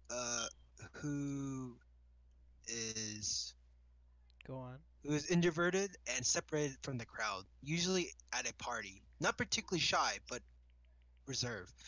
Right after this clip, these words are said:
Speaker 1: When surrounded by a lot of people and big personalities, not really knowing what to say, so came across socially awkward. This person will blend and become almost invisible, invisible to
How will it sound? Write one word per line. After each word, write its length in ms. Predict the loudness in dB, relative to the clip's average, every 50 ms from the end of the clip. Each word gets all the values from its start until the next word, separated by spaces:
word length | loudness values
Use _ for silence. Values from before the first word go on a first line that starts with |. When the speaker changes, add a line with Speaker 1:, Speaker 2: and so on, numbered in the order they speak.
| -12 -12 -10 -4
Speaker 1:
When 120 | -2 0 2
surrounded 340 | 4 4 6 6 6 4 4
by 160 | 4 4 4
a 100 | 2 2
lot 220 | 0 0 0 0
of 80 | 0 0
people 480 | 0 -2 -2 0 0 0 0 0 -2 -4 -12 -10 -6
and 200 | -4 -4 -4 -2
big 200 | -2 -4 -4 -4 -6
personalities, 720 | -6 -4 -2 -2 -2 -2 -4 -4 -6 -6 -8 -8 -8 -8 -10 -10 -12 -20 -20 -8 -2
not 140 | 0 2 4
really 200 | 6 6 6 6
knowing 440 | 6 4 4 2 2 2 0 -2 -4 -8 -18 -20 -20 -12
what 180 | -6 -6 -4 -2
to 100 | 0 2
say, 400 | 2 2 0 -2 -4 -4 -6 -10 -14 -20 -20 -20 -20 -20 -20 -14 -8
so 420 | -4 -2 -2 -2 -2 -2 -4 -6 -4
came 220 | -2 0 0 0 0
across 380 | -2 -4 -6 -6 -4 0 0
socially 600 | 2 2 2 0 0 -2 -4 -6 -6 -10 -12 -10 -6 -4 -6 -6
awkward. 340 | -6 -8 -14 -14 -14 -16 -16 -20 -20 -18 -8
This 160 | -6 -6 -6
person 420 | 0 2 2 2 4 4 4 4 4
will 140 | 2 0 -2 -4
blend 400 | -4 -2 -2 0 0 0 -2 -2 -4 -4
and 220 | -4 -4 -4 -6 -10 -14 -20 -20 -20 -20 -10
become 520 | -10 -6 -6 -2 -2 -2 0 0 -2 -4 -6 -6 0
almost 460 | 2 4 6 6 6 6 6 4 2
invisible, 680 | -6 -8 -6 -4 -4 -2 0 -2 -2 -4 -10 -12 -12 -16 -18 -20 -20 -20 -16 -8
invisible 460 | -4 -4 -4 -4 -4 -6 -10 -10 -10 -10
to 160 | -10 -8 -8